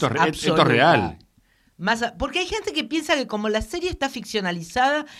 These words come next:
Speaker 2: el libro es ficción. No, no, el libro es real. No hay una coma del libro ni una palabra que haya sido cambiada.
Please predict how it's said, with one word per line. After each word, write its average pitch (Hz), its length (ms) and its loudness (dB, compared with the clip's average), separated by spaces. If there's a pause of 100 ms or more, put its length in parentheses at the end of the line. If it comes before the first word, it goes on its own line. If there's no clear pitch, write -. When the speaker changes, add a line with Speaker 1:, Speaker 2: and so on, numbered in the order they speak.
Speaker 2:
el 202 160 0
libro 247 220 0
es 240 80 0
ficción. 170 460 -4
No, 254 120 0
no, 269 400 -2 (320)
el 196 220 -2
libro 302 320 -4
es 233 80 -10
real. 175 760 2 (460)
No 220 460 0
hay 226 220 2
una 190 300 0
coma 247 580 4
del 165 440 0
libro 208 460 2
ni 170 120 -2
una 160 220 0
palabra 185 460 2
que 160 80 -4
haya 143 160 -8
sido 151 320 -4
cambiada. 156 840 0